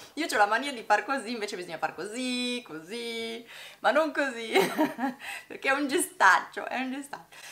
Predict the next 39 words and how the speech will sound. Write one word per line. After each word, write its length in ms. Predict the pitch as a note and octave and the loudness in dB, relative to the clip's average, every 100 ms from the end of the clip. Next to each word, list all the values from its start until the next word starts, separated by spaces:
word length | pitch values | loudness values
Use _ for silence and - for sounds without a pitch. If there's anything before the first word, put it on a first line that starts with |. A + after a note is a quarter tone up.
| - | -4
Vabbè, 200 | A3+ F#3 | 0 0
comunque, 500 | - A3 F#3 F3+ - | -2 -6 -6 -8 -4
ehm, 460 | F#3 F3+ E3+ E3 E3 | -2 -2 -4 -8 -12
sì, 160 | - E3 | -4 -2
ho 100 | F3+ | -2
due 180 | A#3 | 2
amici 460 | A3+ G3+ F#3+ F3 F#3+ | 2 0 -6 -8 -10
che 80 | F#3+ | -8
vivono 320 | F3 E3+ E3+ | -6 -6 -6
a 40 | |
Londra, 400 | F3 F3 E3+ E3+ | -6 -8 -8 -6
i 60 | F3 | -6
miei 280 | E3 D#3 D3+ | -6 -12 -10
due 380 | F3+ E3 D#3 - | -6 -6 -8 -12
più 160 | F3 - | -20 -4
cari 400 | - F3+ F3+ D3+ | 4 4 4 -2
amici, 480 | D3+ D#3 C#3 C#3 D#3+ | -6 -10 -12 -14 -10
ne-, 460 | D3+ D3+ C#3+ C3 | -8 -8 -8 -8
a 120 | C3+ C#3 | -8 -8
dire 300 | D3 D#3+ D3+ | -10 -10 -8
la 100 | D#3 | -8
verità, 460 | F3+ G#3+ D3 - _ _ _ _ _ - A3 | -8 -6 -6 -6 _ _ _ _ _ -10 2
e 80 | G#3 A3 | 2 2
in 140 | A#3+ | -4
più 220 | - G#3 | -4 -4
avevo 260 | G#3+ F3 F3+ | -4 -2 -4
mia 180 | F#3 F3+ | -2 -4
cugina 480 | F3 E3 A3+ F3+ D3+ | -6 -6 -4 -4 -6
che 120 | F#3 | -6
mi 120 | G3+ | -2
ha 100 | G#3+ | 0
messo 320 | G#3 A#3+ - | 0 -2 -4
un 80 | G3+ | -4
po' 100 | F#3+ | 0
la 120 | F#3+ | 0
punta, 500 | F#3+ G3+ A#3+ A3 F#3+ | -2 -6 -2 -2 -2
la 140 | F#3+ F3 | -4 -6
pulce 320 | A#3 A#3 B3 | -4 -8 -6
nell'orecchio, 600 | F3 E3+ G3+ F3+ - | -4 -4 -2 -4 -6